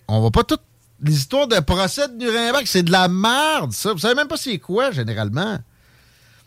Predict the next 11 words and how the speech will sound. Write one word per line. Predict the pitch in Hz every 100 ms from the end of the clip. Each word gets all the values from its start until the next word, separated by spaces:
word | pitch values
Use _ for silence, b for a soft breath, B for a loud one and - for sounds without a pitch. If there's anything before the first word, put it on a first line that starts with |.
| b
Il | 131
y |
aura | 147 180
pas | 277
de | 277 -
procès | 160 180 185 226
de | 147 143
Nuremberg | 175 175 175 160 143 196 175
numéro | 160 156 156 147
deux, | 147 202 294 285
là, | 143 101 101 95